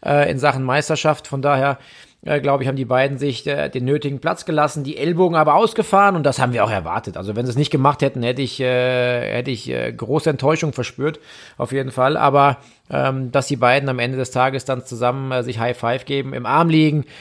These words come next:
zeigt einfach den Respekt gegenüber dem anderen und das fand ich schön. Auch wenn es am Samstag natürlich wegen dieser einen Runde, die dann da, äh, im Kopf bei René Rast noch zu fahren war und dann final nicht mehr gefahren wurde,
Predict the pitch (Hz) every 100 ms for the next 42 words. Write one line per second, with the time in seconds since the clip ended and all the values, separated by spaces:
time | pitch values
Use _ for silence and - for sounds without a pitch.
0 | - - 139 151 160 151 147 143 139 135
1 | 156 165 165 151 147 147 139 131 131 165
2 | 180 170 131 120 127 123 - 123 113 -
3 | 135 151 143 _ _ _ _ _ - 110
4 | 135 - 135 131 123 131 113 120 135 135
5 | 123 131 123 107 131 123 135 135 160 160
6 | 226 226 147 95 - _ - 131 123 127
7 | 127 123 123 127 131 127 127 127 - 139
8 | 127 - - 170 - 139 127 135 127 135
9 | - 139 - 139 135 135 131 139 165 151
10 | 139 135 127 135 127 131 156 156 143 -
11 | 139 139 135 139 139